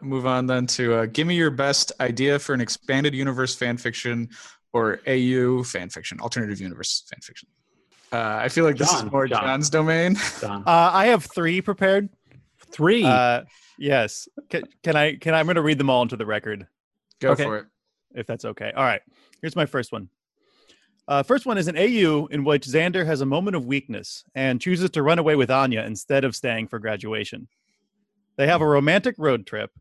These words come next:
Speaker 3: a few magical adventures in Kansas and Minnesota, and they, and they try to forget about Sunnydale.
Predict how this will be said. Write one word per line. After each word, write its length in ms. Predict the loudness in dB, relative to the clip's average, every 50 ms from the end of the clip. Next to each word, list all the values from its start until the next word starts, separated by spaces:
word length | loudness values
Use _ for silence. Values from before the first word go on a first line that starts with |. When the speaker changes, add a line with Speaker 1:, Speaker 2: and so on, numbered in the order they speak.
| _ _ _ _ _
Speaker 3:
a 60 | -10 -6
few 200 | -4 -2 0 2
magical 440 | 2 2 2 0 0 -2 0 0
adventures 500 | 0 0 0 2 2 2 2 0 -2 0
in 120 | 0 -2 -2
Kansas 420 | -2 -2 -2 -2 -2 -2 -4 -4
and 100 | -2 0
Minnesota, 560 | 0 0 -2 -2 -4 -6 -6 -6 -6 -6 -8 -10 _ _ _ _ _ _ _ _ -6
and 320 | 0 2 2 4 4 4
they, 180 | 4 2 2 2 -2 -8 -10 _
and 100 | 0 2
they 80 | 2 2
try 200 | 4 4 2 4
to 60 | 2
forget 340 | 2 0 2 2 4 4 4
about 200 | 4 2 2 0
Sunnydale. 460 | -2 -4 -4 -4 -6 -8 -10 -12 -14